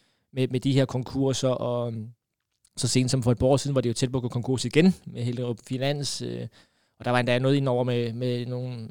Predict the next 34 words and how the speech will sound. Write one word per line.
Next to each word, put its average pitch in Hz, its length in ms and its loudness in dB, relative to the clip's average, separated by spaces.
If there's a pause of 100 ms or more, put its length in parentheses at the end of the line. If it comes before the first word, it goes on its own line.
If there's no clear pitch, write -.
en 120 160 -8
sponsortur, 135 560 2
der 120 80 2
var 120 120 2
inde 123 120 -2
på 131 80 0
en 120 60 0
stripklub 147 440 0
og 123 80 2
alt 123 100 -2
muligt, 147 220 4
der 127 60 2
også 143 380 6
<laughs> - 100 -2
førte 123 160 6
noget 123 120 0
ballade 135 280 6
med 143 140 4
sig. 135 160 0 (580)
Så 147 140 0
det, 156 280 2 (200)
de, 156 120 -10 (180)
der 123 60 -6
er 143 60 -4
bare 165 200 2
så 175 120 4
mange, 165 340 4 (140)
øh, 135 540 4
vilde 196 200 8
kapitler 147 600 0
i 135 60 -6
den 139 180 0
her, 143 260 4
øh, 135 280 2